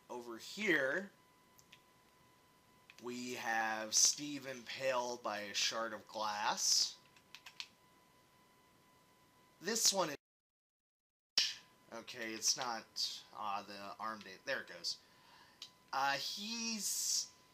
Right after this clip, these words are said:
self-mutilating his, um, his willy. So yeah, uh, ow. Being a man, I, I can honestly say that, that, that looks very painful. Uh, over here we've got an original creation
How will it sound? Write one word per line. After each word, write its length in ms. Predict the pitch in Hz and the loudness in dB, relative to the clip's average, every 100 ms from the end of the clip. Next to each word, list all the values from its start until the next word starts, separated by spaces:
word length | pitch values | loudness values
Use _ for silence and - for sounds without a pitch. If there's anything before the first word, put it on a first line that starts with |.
| - | -4
self-mutilating 1400 | - - 185 208 214 147 147 165 151 127 123 123 120 117 | 2 6 6 6 2 -6 -6 -4 -4 -2 -2 -4 -6 -8
his, 600 | 113 117 131 127 117 123 | -10 -8 -4 -4 -2 0
um, 600 | 120 117 113 110 107 101 - - - | 0 0 2 0 -2 -8 -16 -20 -10
his 160 | 160 185 | -2 2
willy. 340 | 294 262 196 - - - - - - - - | 4 4 0 -10 -20 -20 -18 -18 -20 -12 -4
So 160 | - | -2
yeah, 520 | 170 180 160 127 117 113 123 | 0 2 2 2 0 -2 -4
uh, 240 | 127 120 - 120 | -2 -2 0 4
ow. 380 | 120 127 156 165 - - - - - - - - - - | 6 6 2 -2 -14 -20 -20 -20 -20 -20 -20 -20 -20 -12
Being 260 | 135 139 131 | -6 -4 -4
a 40 | |
man, 460 | 120 127 123 123 123 | -4 -2 -2 -2 -4
I, 300 | 113 104 113 | -4 -2 -4
I 20 | |
can 160 | 113 107 - 104 | -6 -12 -8 -4
honestly 440 | 110 107 110 110 | -4 -2 -4 0
say 520 | - 117 110 104 101 95 | 0 0 -4 -6 -8 -6
that, 340 | 104 95 80 | -6 -6 -8
that, 360 | 98 80 - 107 | -8 -8 -8 -8
that 180 | 107 | -8
looks 160 | 101 - | -8 -10
very 340 | 110 113 110 | -6 -6 -4
painful. 600 | 101 117 104 98 95 98 - - - - - - - - - - | -6 -8 -10 -10 -8 -10 -12 -20 -20 -20 -20 -20 -20 -20 -12 -6
Uh, 200 | 101 98 | -4 -4
over 260 | 143 143 135 | -6 -4 -4
here 320 | 117 151 165 | 0 2 2
we've 200 | 160 135 | 2 0
got 220 | 135 127 | 0 0
an 60 | 120 | -2
original 480 | 110 123 120 123 113 | -4 -4 -6 -6 -8
creation 640 | - 120 113 127 - | -8 -4 -4 0 0